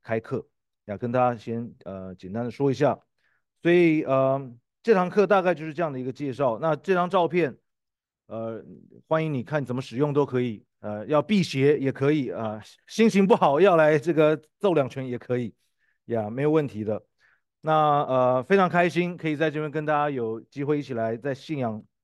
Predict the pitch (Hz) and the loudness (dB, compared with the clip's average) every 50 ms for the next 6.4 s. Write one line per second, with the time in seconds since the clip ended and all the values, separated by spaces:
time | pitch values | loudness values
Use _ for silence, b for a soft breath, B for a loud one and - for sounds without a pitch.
0 | _ _ - 117 117 139 156 139 127 123 117 143 139 127 110 110 101 - 107 101 | _ _ -8 -6 -4 -2 -4 -2 -4 -4 -4 -4 -2 -2 -2 -4 -4 -4 -6 -4
1 | 101 139 135 117 95 156 147 131 113 117 117 110 98 _ _ _ _ _ _ _ | -4 -4 -4 -2 0 0 2 2 2 0 -2 -4 -4 _ _ _ _ _ _ _
2 | _ _ _ _ _ _ - 214 214 190 202 262 254 285 285 277 240 214 190 202 | _ _ _ _ _ _ 0 2 4 4 4 2 2 0 0 0 2 2 2 2
3 | 220 180 165 185 247 233 202 - 180 170 - 160 160 214 220 202 175 185 202 175 | 0 -2 -2 2 2 2 2 0 -4 -8 -6 -6 -4 -2 -2 -2 -2 0 0 0
4 | 143 120 180 202 226 214 208 226 - - 233 202 160 156 131 135 165 190 170 - | 0 -2 -2 -4 -2 -4 -6 -8 -6 -4 -4 -2 -2 -4 -6 -4 -4 -6 -4 -4
5 | 208 190 165 - 196 180 151 135 143 151 175 170 165 143 - 175 170 156 170 165 | -4 -6 -4 -4 -4 -4 -4 -4 -6 -6 -6 -6 -6 -6 -6 -6 -4 -2 -2 -4
6 | 151 135 123 135 151 135 120 107 | -4 -6 -6 -4 -4 -4 -4 -4